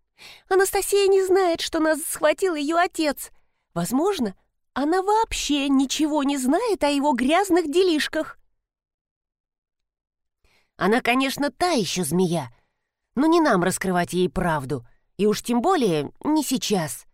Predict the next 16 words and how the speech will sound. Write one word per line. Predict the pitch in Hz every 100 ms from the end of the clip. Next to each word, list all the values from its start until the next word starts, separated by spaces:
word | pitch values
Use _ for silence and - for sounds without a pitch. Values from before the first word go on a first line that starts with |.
| _ -
заключила | 156 156 170 - 294 269
Вудини. | 190 196 170 156 135 - _ _ _ _ - - - -
"Мы | 302
сделаем | 233 202 277 262 254
так, | - 254 311 -
что | - 320 311
она | 277 254
нас | 277 320 -
не | 262 302
увидит". | 349 302 247 240 196 262 - - _ _ _ _ _ _ _ _
И, | 170 151
вытащив | 156 208 190 - -
из | 180
сумки | - 262 208 170
свою | - 156 220
обезьянку, | 165 151 156 202 359 427 381 170 120